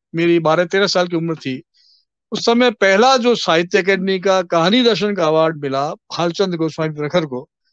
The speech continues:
जो समय assembly में काम करते थे, तो वो महत्वपूर्ण award था, क्योंकि वो, अ, वहां से, आगरा से जो साहित्य संदेश जो पत्रिका निकलती थी, अ, गुलाब राय की, उस पत्रिका के जो, अ, वहां के प्रकाशक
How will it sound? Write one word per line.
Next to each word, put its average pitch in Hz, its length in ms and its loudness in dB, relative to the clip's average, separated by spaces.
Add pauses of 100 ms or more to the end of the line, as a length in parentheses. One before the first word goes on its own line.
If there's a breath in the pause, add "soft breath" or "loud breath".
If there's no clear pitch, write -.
(220)
जो 180 80 0
समय 196 460 -2 (100)
assembly 180 460 0
में 170 160 0
काम 151 240 -2
करते 143 300 -4
थे, 180 180 -2 (760)
तो 190 60 2
वो 254 120 2
महत्वपूर्ण 226 480 2
award 170 320 2
था, 147 80 0
क्योंकि 240 360 0
वो, 247 480 4
अ, 160 480 0 (320)
वहां 170 200 2
से, 180 420 0 (240)
आगरा 175 360 2
से 240 240 4
जो 180 480 2
साहित्य 156 360 -2
संदेश 160 600 -2
जो 160 60 -14
पत्रिका 147 400 -8
निकलती 139 400 -8
थी, 139 200 -12 (840)
अ, 139 80 -8
गुलाब 151 340 2
राय 143 220 4
की, 170 200 -2 (180)
उस 262 260 -2
पत्रिका 208 420 2
के 190 160 2
जो, 175 140 -2
अ, 147 600 -2
वहां 151 240 -4
के 156 120 -8
प्रकाशक 170 480 -2